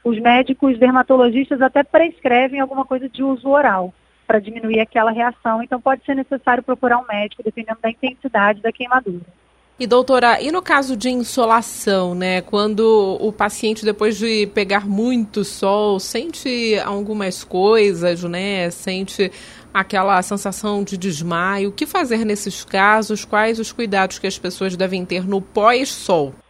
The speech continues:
Speaker 1: Olha, uma hipertermia leve, quer dizer, a pessoa se sente um pouco prostrada, tá muito vermelha e, e, e se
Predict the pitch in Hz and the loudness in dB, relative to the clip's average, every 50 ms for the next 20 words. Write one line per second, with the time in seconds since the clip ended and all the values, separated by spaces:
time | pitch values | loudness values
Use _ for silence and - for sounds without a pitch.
0 | _ - 262 262 240 220 220 233 269 302 349 370 - 381 370 - - 359 330 294 | _ 2 4 6 6 6 6 4 4 4 2 2 2 0 0 2 2 0 0 0
1 | 277 277 262 240 208 202 202 226 269 302 294 262 214 196 - 226 208 196 190 202 | 0 2 2 2 2 2 2 2 2 2 2 0 -2 -4 -6 -6 -6 -6 -6 -8
2 | 196 - 233 214 - - 254 254 - 262 226 - - 247 247 - 247 220 - 269 | -6 -6 -6 -6 -2 -2 -2 -2 -4 -8 -12 -8 -8 -8 -8 -8 -6 0 4 4
3 | 285 285 302 247 254 233 220 - - 240 240 247 262 269 277 277 - 254 - 240 | 4 4 2 -2 -2 -2 -2 -2 0 2 2 4 4 2 0 0 -2 -2 -2 -2
4 | 233 233 269 302 - - 277 - 269 240 - - 214 214 226 240 247 254 254 262 | -2 -2 -6 -12 -10 -10 -6 -4 -4 -6 -6 -8 -6 -4 0 0 2 2 2 0
5 | 262 269 - _ _ _ _ _ _ - 247 240 240 240 240 240 233 233 233 233 | -2 -2 -4 _ _ _ _ _ _ -14 -8 -4 -4 -2 -2 -2 -2 -4 -4 -4
6 | - - 254 233 233 226 220 226 226 214 202 208 247 254 220 202 - 254 | -6 -6 -6 -6 -4 -4 -4 -2 -2 -2 -2 -2 -2 -2 -4 -6 -6 -8